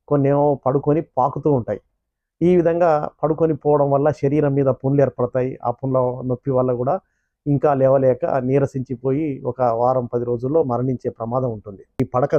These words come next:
జబ్బు అనే సమస్య ఎదురు కావడానికి అనేక రకాల కారణాలు ఉంటాయి. సాధారణంగా మేతలో మాంసకృతుల లోపం వల్ల, శక్తి లోపం వల్ల, అదేవిధంగా కొన్ని ముఖ్యమైన ఖనిజ లవణాలు, విటమిన్ల లోపం వల్ల ఈ సమస్య ఏర్పడుతుంది. చాలామంది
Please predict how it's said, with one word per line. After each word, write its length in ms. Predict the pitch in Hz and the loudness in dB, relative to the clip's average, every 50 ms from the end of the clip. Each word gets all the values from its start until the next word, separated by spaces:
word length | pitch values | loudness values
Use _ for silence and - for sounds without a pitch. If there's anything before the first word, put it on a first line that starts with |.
| 131 113 | 0 2
జబ్బు 220 | 135 131 131 139 143 143 | 0 0 2 4 4 4
అనే 180 | 139 143 143 135 139 135 123 - - _ _ _ _ _ _ _ _ _ _ _ | 4 4 2 2 2 2 0 -2 -6 _ _ _ _ _ _ _ _ _ _ _
సమస్య 380 | - 143 143 156 151 - - 156 135 123 - - - _ - | -4 -2 0 0 0 2 2 2 4 2 2 -2 -8 _ 0
ఎదురు 220 | 135 131 156 160 151 147 | 2 2 4 4 4 4
కావడానికి 420 | 143 139 135 135 127 123 120 175 151 117 | 4 4 2 2 0 -2 0 0 2 2
అనేక 200 | 120 135 151 139 | 4 4 2 2
రకాల 320 | 143 131 120 - 135 123 117 - 127 | 2 0 0 0 0 0 0 0 -2
కారణాలు 320 | 123 127 135 131 131 127 120 | -2 0 0 0 0 0 0
ఉంటాయి. 220 | 117 - 131 147 - _ _ _ _ _ _ _ _ _ _ _ _ - | 0 0 0 0 -2 _ _ _ _ _ _ _ _ _ _ _ _ -2
సాధారణంగా 600 | 135 135 139 147 139 131 139 135 135 135 135 131 131 135 131 - | 0 0 2 2 2 2 0 0 2 2 4 4 4 2 0 0
మేతలో 500 | 127 127 135 143 139 - 143 139 139 143 143 139 127 - | 0 2 2 2 2 2 2 2 2 2 2 2 0 0
మాంసకృతుల 600 | 120 120 131 131 - 131 - - 135 - 139 135 131 127 | 0 0 0 0 -2 -4 -8 -8 -6 -2 -2 0 2 2
లోపం 220 | 131 131 - 135 127 120 | 2 2 2 0 0 2
వల్ల, 180 | 117 120 120 120 117 117 - - | 2 2 0 0 -2 -4 -4 -4
శక్తి 260 | - 135 - _ - 143 | -4 -4 -2 _ -2 0
లోపం 320 | 127 127 131 127 - 139 131 | 2 2 2 2 2 0 2
వల్ల, 200 | 123 123 123 120 117 117 113 120 | 2 2 4 4 2 2 2 2
అదేవిధంగా 500 | 123 139 143 139 135 131 135 131 139 143 | 2 2 2 2 2 2 2 2 0 0
కొన్ని 260 | - - 127 127 123 | 0 -2 -2 -2 -2
ముఖ్యమైన 480 | 123 120 - _ 151 139 143 139 135 127 | -2 -4 -4 _ -2 0 0 0 0 -2
ఖనిజ 300 | - - 131 131 135 143 | -2 -2 -2 0 2 2
లవణాలు, 480 | 131 131 127 127 127 127 123 131 143 143 131 | 4 4 2 2 0 0 0 0 0 0 0
విటమిన్ల 360 | 123 - 135 135 135 123 120 | 0 0 -2 -2 0 0 0
లోపం 320 | 117 117 123 127 - 127 127 | 0 0 -2 -4 -4 -6 -6
వల్ల 300 | 127 127 131 151 156 135 - _ _ _ _ _ _ _ - | -4 -2 0 0 0 -2 -4 _ _ _ _ _ _ _ 0
ఈ 100 | 143 131 | 0 2
సమస్య 400 | - 135 135 139 131 - 131 123 | 2 0 0 0 0 2 2 0
ఏర్పడుతుంది. 500 | 123 127 - 131 120 - 131 127 143 185 196 - _ _ _ _ _ _ _ - | 2 0 0 -2 0 -2 -2 0 0 -2 -2 -4 _ _ _ _ _ _ _ -2
చాలామంది 480 | 139 143 151 151 147 143 143 143 160 | 0 2 2 2 2 0 2 2 2